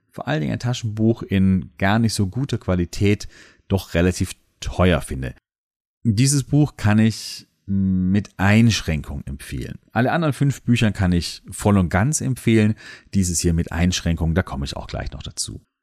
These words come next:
Ja, was macht eigentlich Schweden und die schwedische Kultur aus? Dieses Buch nimmt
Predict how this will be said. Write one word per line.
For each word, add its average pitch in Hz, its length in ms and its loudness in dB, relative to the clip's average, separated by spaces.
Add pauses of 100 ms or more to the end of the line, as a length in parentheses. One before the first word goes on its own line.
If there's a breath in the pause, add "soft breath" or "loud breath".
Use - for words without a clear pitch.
(400)
Ja, 120 120 6
was 131 180 2
macht 143 160 0
eigentlich 104 500 2
Schweden 95 800 4
und - 280 -2
die 87 80 -2
schwedische 78 500 -2
Kultur - 640 -2
aus? - 640 -8
Dieses 120 300 2
Buch 151 300 2
nimmt 104 440 2